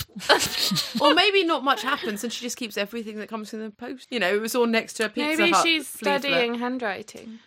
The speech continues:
Speaker 1: One of the things that was remarked upon at the trial was the fact that Gardner and Rose lived really close to each other and they saw each other at church, and in which case, why were they writing all these letters to each other constantly? Why didn't they
Speaker 3: Mm.
Speaker 1: just talk to each other?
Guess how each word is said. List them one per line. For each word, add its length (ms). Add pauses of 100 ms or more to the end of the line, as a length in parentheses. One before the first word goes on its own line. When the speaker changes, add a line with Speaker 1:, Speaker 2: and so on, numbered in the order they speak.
Speaker 1:
One 180
of 120
the 100
things 340
that 180
was 360
remarked 420
upon 260
at 140
the 80
trial 420
was 240
the 100
fact 440
that 260
Gardner 460
and 140
Rose 320
lived 320
really 320
close 300
to 200
each 240
other 320 (320)
and 140
they 80
saw 220
each 200
other 200
at 80
church, 560
and 140
in 100
which 200
case, 260
why 200
were 100
they 260
writing 440
all 80
these 200
letters 380
to 120
each 220
other 140
constantly? 760 (100)
Why 160
didn't 180
they 140
Speaker 3:
Mm. 40
Speaker 1:
just 220
talk 240
to 140
each 220
other? 240